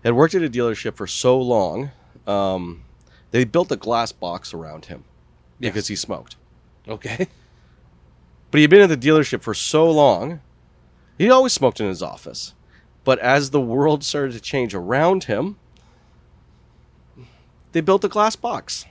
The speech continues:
Speaker 2: Yeah.
Speaker 1: They built a glass box with, when they remodeled the next,
Speaker 2: Yeah.
Speaker 1: the version of it, and they put a little, and I thought this was insane. So I had to go out and meet this salesperson. I, I, I
Speaker 2: Yeah.
Speaker 1: needed to know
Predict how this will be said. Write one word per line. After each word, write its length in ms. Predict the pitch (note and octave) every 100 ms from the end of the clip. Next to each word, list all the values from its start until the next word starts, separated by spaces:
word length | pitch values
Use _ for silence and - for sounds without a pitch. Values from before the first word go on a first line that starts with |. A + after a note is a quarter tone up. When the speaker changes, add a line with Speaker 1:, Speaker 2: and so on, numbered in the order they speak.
| _ -
Speaker 2:
Yeah. 120 | E3+
Speaker 1:
They 60 |
built 260 | C#3 D3 E3
a 40 |
glass 260 | G#3+ - -
box 440 | - G2 A2 - - -
with, 160 | C#3+ -
when 240 | C3+ C3
they 120 | C3 D3+
remodeled 600 | C#3+ D3+ C#3 B2 D#3 D#3+ _ _ -
the 140 | - C#3
next, 220 | C3+ C3
Speaker 2:
Yeah. 60 | F#3+ -
Speaker 1:
the 100 | C#3
version 320 | C3 A2 A2+
of 100 | G2
it, 100 | D#3 C#3+
and 140 | C#3+ - -
they 60 |
put 120 | A#2
a 20 | D#3+
little, 220 | F3 C#3+
and 200 | C#3+ C#3+ A2+
I 80 |
thought 180 | A#2+ A#2
this 140 | G#2+ -
was 160 | E2
insane. 360 | D2+ - - -
So 120 | - -
I 100 | B2
had 340 | - A#2+ A#2
to 40 | A2
go 160 | F#2
out 240 | F2 D#2 -
and 200 | F#2+ F#2
meet 220 | E2+ E2+ -
this 160 | C2+
salesperson. 640 | - G#1+ - - - - -
I, 200 | G#2 G2+ -
I, 140 | A2+ - -
I 60 | C3
Speaker 2:
Yeah. 40 |
Speaker 1:
needed 440 | C#3+ D3 D3+ D#3+ D#3
to 100 | B2+
know 480 | A2+ F#2+ A2 F#3